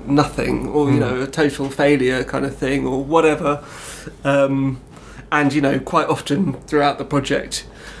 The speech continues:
Speaker 1: you're always thinking, "Yeah, this is just totally rubbish."
Speaker 2: <laughs>
Speaker 1: Like, what the hell? Um,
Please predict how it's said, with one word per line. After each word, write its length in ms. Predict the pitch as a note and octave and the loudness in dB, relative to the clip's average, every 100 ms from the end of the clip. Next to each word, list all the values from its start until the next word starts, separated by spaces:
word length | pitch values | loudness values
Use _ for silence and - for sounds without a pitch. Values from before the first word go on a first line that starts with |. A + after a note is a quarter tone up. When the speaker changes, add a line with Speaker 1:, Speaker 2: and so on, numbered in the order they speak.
| - - | -18 -2
Speaker 1:
you're 120 | D3 | 4
always 180 | C#3+ C3+ | 4 4
thinking, 340 | D#3 C3+ C3+ | 2 2 4
"Yeah, 220 | C#3 C3+ C3 | 4 4 2
this 240 | C#3 - | -2 -4
is 180 | B2+ - | -4 -4
just 400 | - C3 - - - - - - - - - | -2 -4 -6 -10 -14 -14 -14 -16 -16 -16 -10
totally 800 | - C#3 C3 B2 - C3 B2 C3 B2+ C3 C#3 | -2 0 2 0 -2 0 2 0 0 -4 0
rubbish." 540 | D3 C#3 C#3 - - | 2 2 -2 -2 -4
Speaker 2:
<laughs> 20 | |
Speaker 1:
Like, 340 | - D3 C#3 - G#3+ - - - C#3 | 2 4 4 2 -2 -2 -4 -4 2
what 220 | E3 C#3+ | 2 4
the 120 | C#3 | 2
hell? 520 | C3+ D#3 D3 D3 C#3+ C#3 - - - - | 2 4 4 4 2 -2 -12 -12 -14 -4
Um, 560 | D3 D3 D3 D3+ D3+ | 2 2 4 4 2